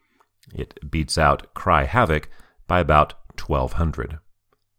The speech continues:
Sliding back two positions to number five is Mansions of Madness,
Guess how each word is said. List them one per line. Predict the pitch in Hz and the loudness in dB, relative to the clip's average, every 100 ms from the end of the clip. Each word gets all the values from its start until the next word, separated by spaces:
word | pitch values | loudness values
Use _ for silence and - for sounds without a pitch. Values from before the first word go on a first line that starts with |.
| _ _ _ _ _ _ _ _ _ - - _ _ - | _ _ _ _ _ _ _ _ _ -20 -20 _ _ -10
Sliding | - 127 151 151 | 6 8 8 6
back | 107 139 165 - | 6 6 6 -4
two | - 110 | 0 0
positions | 104 78 90 - 143 147 | 2 2 2 2 -2 -2
to | 82 | 0
number | 78 80 - | 0 2 0
five | - - 110 67 69 110 | 0 4 4 4 2 -2
is | - 78 71 64 | -2 -2 -2 -2
Mansions | 69 78 104 110 101 87 | 0 0 0 0 0 0
of | 80 67 | 0 0
Madness, | 71 98 87 76 113 - | 0 0 0 -2 -2 -4